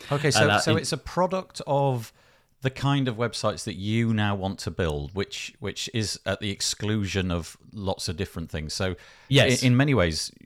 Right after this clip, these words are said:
Speaker 1: we've got a lot of commonality there, because I, I gave up on building e-commerce sites a long time ago just because
Speaker 2: Mm.
Speaker 1: I was busy enough, and they were the ones that caused me the most anxiety.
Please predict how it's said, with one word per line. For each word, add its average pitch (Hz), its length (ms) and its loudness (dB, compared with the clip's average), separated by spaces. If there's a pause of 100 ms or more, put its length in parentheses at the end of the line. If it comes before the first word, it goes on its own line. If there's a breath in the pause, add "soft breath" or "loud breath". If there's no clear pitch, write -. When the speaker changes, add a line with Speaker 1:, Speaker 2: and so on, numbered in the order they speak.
(140)
Speaker 1:
we've 98 240 -8
got 85 140 0
a - 20 -2
lot 87 220 -2
of - 80 -18
commonality 101 520 -2
there, 76 140 -6
because 85 280 -8
I, 95 280 0
I 98 180 2 (240)
gave 82 240 -4
up - 180 -8
on 71 220 -8 (360 soft breath)
building 80 340 -2
e-commerce 78 500 -4
sites 71 320 -6
a 90 60 -4
long 82 220 -6
time 87 280 -6
ago 69 260 -8
just - 280 -10
because 78 340 -6
Speaker 2:
Mm. 110 260 0
Speaker 1:
I 87 80 -2
was 82 160 -4
busy 98 360 -2
enough, 95 360 -2 (460 soft breath)
and 90 280 -2
they 95 180 4
were 92 80 -2
the 92 80 0
ones 85 260 -2
that - 140 -8
caused 85 280 -2
me 87 80 -2
the 80 80 -2
most 80 280 -2
anxiety. 78 800 -6